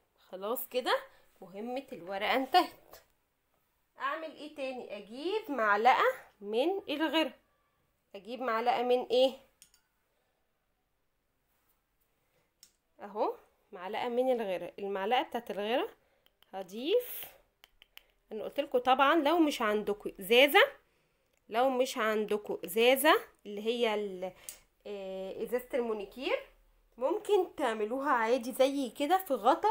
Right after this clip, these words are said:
الازايز، وبعد كده تبقوا تعملوها تاني، مفيش اي مشكلة. لقد الخروجة او قد ما انا هحطها سهلة جدًا، وممكن تعملوها وانتوا واقفين يعني على التسريحة كده، مفيش اي مشكلة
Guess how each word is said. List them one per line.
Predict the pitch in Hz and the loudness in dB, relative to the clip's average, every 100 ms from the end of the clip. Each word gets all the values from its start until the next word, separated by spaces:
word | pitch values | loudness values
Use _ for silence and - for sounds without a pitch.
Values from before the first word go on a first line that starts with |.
| 494 - _ _ _ _ _ _ | 0 -6 _ _ _ _ _ _
الازايز، | 233 - 240 262 349 440 302 | -20 -12 -8 -6 -6 -8 -8
وبعد | 277 330 392 | -4 -4 -4
كده | 302 381 480 508 | -8 -4 -2 -2
تبقوا | 381 349 | -4 -6
تعملوها | 349 294 269 330 359 | -4 -2 -2 -2 -2
تاني، | 339 330 403 508 539 - _ _ | -2 2 8 8 8 -2 _ _
مفيش | 226 330 320 | -14 -10 -4
اي | 339 | 0
مشكلة. | 330 320 - - _ _ _ _ _ _ _ _ _ _ _ 202 | 0 -2 -6 -20 _ _ _ _ _ _ _ _ _ _ _ -20
لقد | - 254 226 185 | -6 -6 -4 2
الخروجة | 302 330 - 247 226 247 262 277 | 4 4 2 4 6 6 6 6
او | - 214 | 8 6
قد | - 254 247 190 - - - - - | 8 8 8 2 -16 -20 -20 -16 -2
ما | 254 | 2
انا | 302 254 | 2 0
هحطها | - 220 - 269 320 554 - - - _ _ _ _ _ _ _ _ _ - | 0 -4 0 0 4 2 2 -20 -20 _ _ _ _ _ _ _ _ _ -8
سهلة | 302 262 247 220 | -6 -4 -2 -2
جدًا، | 202 247 226 302 | -2 -6 0 2
وممكن | 262 262 285 240 | 2 2 0 0
تعملوها | 233 202 202 269 | 0 2 4 4
وانتوا | 262 311 285 233 | 4 2 0 -2
واقفين | 233 - - 254 311 349 339 - - - _ | -2 -2 -6 0 4 4 2 -6 -20 -20 _
يعني | 185 196 | -8 -6
على | 190 208 | -6 -6
التسريحة | - 196 - 233 240 196 | -10 -12 -6 -6 -6 -8
كده، | 214 214 | -6 -4
مفيش | 185 - - | -6 -8 -6
اي | - | -2
مشكلة | 311 233 - - | -2 -4 -8 -18